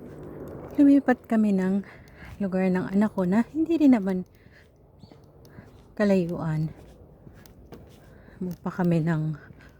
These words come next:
one room. Kasi yung anak ko medyo, ano pa siya nun, first year high school.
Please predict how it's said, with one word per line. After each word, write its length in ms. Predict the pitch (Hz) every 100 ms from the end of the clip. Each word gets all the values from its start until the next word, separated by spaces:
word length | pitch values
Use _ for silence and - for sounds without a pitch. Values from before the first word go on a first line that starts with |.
| - - - - - - - - - - - - - - -
one 240 | - 196 226
room. 400 | 196 185 185 185 - - - - - - _ _ - - - _ - - - - - - - - - _ - - - - - - - -
Kasi 200 | 190 196 170
yung 80 |
anak 240 | 165 165 -
ko 120 | 170
medyo, 640 | 160 160 147 165 160 139 - - _ - - - -
ano 120 | 190
pa 120 | 180 180
siya 200 | - 185
nun, 320 | 185 180 165 - - _ _ _ _ _ - _ _ - - - - - -
first 240 | 214 -
year 200 | 202 185
high 200 | 185 175
school. 320 | - - 165